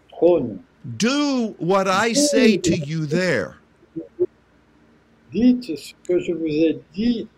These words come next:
Speaker 1: là, à la main droite.
Speaker 2: For I will show myself strong.
Speaker 1: parce que je vais me montrer fort.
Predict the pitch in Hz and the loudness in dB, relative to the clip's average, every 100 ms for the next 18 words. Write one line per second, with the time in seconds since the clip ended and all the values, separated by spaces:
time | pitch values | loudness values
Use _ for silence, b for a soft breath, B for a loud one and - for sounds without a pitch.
0 | _ - 135 165 175 117 - - 131 139 | _ -6 -2 -2 -2 -6 -12 -12 -8 -8
1 | 143 135 - 170 151 - _ _ _ _ | -8 -8 -4 -4 -4 -10 _ _ _ _
2 | _ - 156 156 180 208 247 190 208 220 | _ -2 0 0 2 2 2 0 2 2
3 | 196 - 196 202 208 165 170 185 180 - | 0 -2 0 2 2 2 2 2 0 -2
4 | 143 139 139 - - 196 208 185 110 85 | 0 0 0 -6 -4 -2 0 2 0 -4
5 | 90 - _ _ _ _ _ _ _ _ | -12 -20 _ _ _ _ _ _ _ _
6 | _ _ _ _ _ 165 - - 180 190 | _ _ _ _ _ -4 -4 -2 2 4
7 | 156 127 156 151 190 185 160 147 160 175 | 2 -2 -4 -2 -2 -2 -2 -2 -2 -4
8 | - - 190 190 - _ _ _ 160 160 | -4 0 2 0 -6 _ _ _ 4 4
9 | 117 95 | 4 -4